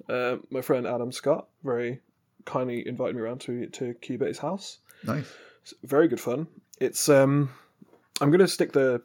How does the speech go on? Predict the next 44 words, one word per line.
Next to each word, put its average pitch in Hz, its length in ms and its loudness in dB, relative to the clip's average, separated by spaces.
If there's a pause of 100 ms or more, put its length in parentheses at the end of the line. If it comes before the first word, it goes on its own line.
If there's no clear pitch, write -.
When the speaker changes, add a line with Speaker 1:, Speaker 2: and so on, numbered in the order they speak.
(140)
Speaker 1:
the 123 220 2 (180)
cube 127 260 -2
list, - 400 -6 (260)
I - 40 -12
think 131 120 -4
it's 107 100 -6
on 143 80 -2
CubeTrader, 156 540 2 (220)
uh, 117 140 0
in 117 120 -2
the 110 60 -4
show 113 180 -4
notes - 400 -8
if - 120 -16
people 107 180 -8
are 110 40 -4
interested. 104 360 -8 (360)
Speaker 2:
Awesome. 107 420 -6 (280)
Speaker 1:
Um, 107 400 -4 (200)
but 123 60 0
it's 123 80 2
really 175 120 8
good 143 100 4
fun. 113 260 2
So 117 160 0
I, 110 120 0
I 117 40 -2 (500)
pack 156 220 2
one, 151 100 2
pick 143 220 0
one, 123 180 2
a 107 80 -6
Birds 113 240 -2
of - 60 -16
Paradise, 98 480 -6 (260)
<laughs> - 760 -12
as, - 240 2 (240)
Speaker 2:
<laughs> - 240 -10
Speaker 1:
as 135 160 4
I 135 80 8
am 127 100 6
wont 110 180 -2
to - 80 -4
do. - 200 -2